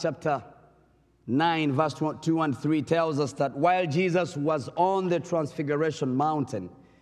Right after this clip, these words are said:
with a few of his disciples, he was transfigured before them, and his clothes became radiant,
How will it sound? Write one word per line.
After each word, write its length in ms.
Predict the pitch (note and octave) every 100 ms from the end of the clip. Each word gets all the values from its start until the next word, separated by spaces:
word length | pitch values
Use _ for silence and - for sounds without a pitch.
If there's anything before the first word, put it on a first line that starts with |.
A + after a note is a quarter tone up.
| _ _ _ _ -
with 160 | C3+
a 60 | C#3
few 200 | D3+ E3
of 60 | D3
his 160 | D3+
disciples, 720 | B2+ C#3 D#3 D#3 C#3+ B2 - -
he 160 | C#3
was 280 | D#3 D3+ B2+ -
transfigured 1080 | F3 D3+ - - - A3+ G#3+ F#3+ D#3 A#2 -
before 540 | C#3 A#2+ - A3 G3+
them, 220 | D3 C3 - - - - _ _ -
and 120 | C#3+
his 200 | D#3+ F3+ - - -
clothes 500 | F3 F#3+ F#3 D#3+ A2
became 420 | D3+ C#3+ E3 D3+
radiant, 1000 | C#3 D3 G3+ F3 D3 D#3 D3 C3 - -